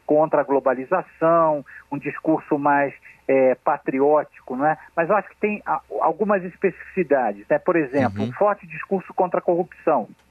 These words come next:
Speaker 1: não é? Pra marcar um território de oposição a, a uma esquerda que ficou, ah, muito tempo, ah, no poder e acabou se envolvendo, não é?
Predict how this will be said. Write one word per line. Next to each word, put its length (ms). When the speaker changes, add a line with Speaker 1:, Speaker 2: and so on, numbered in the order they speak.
Speaker 1:
não 140
é? 240
Pra 260
marcar 600
um 220
território 840
de 100
oposição 960
a, 260
a 120
uma 180
esquerda 500
que 180
ficou, 480
ah, 280
muito 320
tempo, 480
ah, 240
no 120
poder 360
e 40
acabou 340
se 100
envolvendo, 800
não 120
é? 240